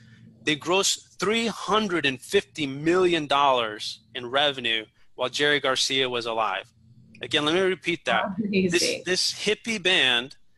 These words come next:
Speaker 1: three hundred and fifty million dollars in revenue.
Speaker 2: Mm-hmm.
Speaker 1: Morrissey, who's a living icon, right? That again, what was it?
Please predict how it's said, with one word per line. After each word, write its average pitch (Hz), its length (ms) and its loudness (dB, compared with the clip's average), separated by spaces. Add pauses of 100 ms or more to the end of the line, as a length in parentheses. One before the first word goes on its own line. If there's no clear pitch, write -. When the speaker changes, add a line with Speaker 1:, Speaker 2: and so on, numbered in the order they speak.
(160)
Speaker 1:
three 233 520 -2
hundred 196 560 2
and 139 120 -2
fifty 156 580 -6 (200)
million 165 560 2
dollars 131 480 2
in 117 100 -10
revenue. 110 400 -2
Speaker 2:
Mm-hmm. - 500 -8
Speaker 1:
Morrissey, 175 580 4
who's 147 240 -2
a 135 40 0
living 175 440 0
icon, 127 760 -2
right? 127 300 0 (100)
That 139 100 -6
again, 143 420 -2 (1200)
what 160 140 -2
was 165 200 4
it? 190 240 2